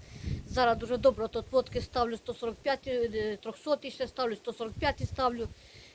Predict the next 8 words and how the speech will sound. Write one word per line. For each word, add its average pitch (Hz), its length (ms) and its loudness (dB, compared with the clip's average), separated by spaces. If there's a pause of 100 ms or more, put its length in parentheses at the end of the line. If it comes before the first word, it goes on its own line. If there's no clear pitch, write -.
(180)
То 240 120 4
ще, 247 160 -2
знаєте, 294 300 4
як 240 140 -4
молоді 247 300 0
маточки, 254 680 0 (220)
що 240 120 2
вони, 196 320 -2